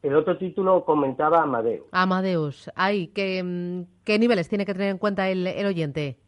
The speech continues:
Speaker 1: Bueno, pues enseguida, enseguida le
Speaker 2: A ver.
Speaker 1: comentamos. Amadeus, comentarle que ha roto,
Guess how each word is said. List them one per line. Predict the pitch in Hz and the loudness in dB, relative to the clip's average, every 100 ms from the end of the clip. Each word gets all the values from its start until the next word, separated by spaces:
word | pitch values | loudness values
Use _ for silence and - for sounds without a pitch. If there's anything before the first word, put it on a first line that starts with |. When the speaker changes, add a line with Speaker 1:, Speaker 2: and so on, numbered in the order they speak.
| _ _ | _ _
Speaker 1:
Bueno, | 131 127 151 127 151 | -6 0 2 2 0
pues | 127 110 | -2 -4
enseguida, | 120 113 113 113 123 120 113 | -6 -8 -6 -6 -2 -2 -2
enseguida | 135 123 120 117 123 120 | -6 -6 -6 -4 -2 0
le | 117 | 0
Speaker 2:
A | |
ver. | 117 | -2
Speaker 1:
comentamos. | 120 120 123 - 156 165 175 170 - _ | -2 -2 -2 -2 0 0 0 -4 -12 _
Amadeus, | - 135 131 131 147 156 151 - | -4 0 2 4 6 6 4 -2
comentarle | 143 135 127 139 143 | -2 -2 -2 -2 -2
que | - | -2
ha | 127 | -2
roto, | 127 135 135 127 120 | -2 -2 0 2 0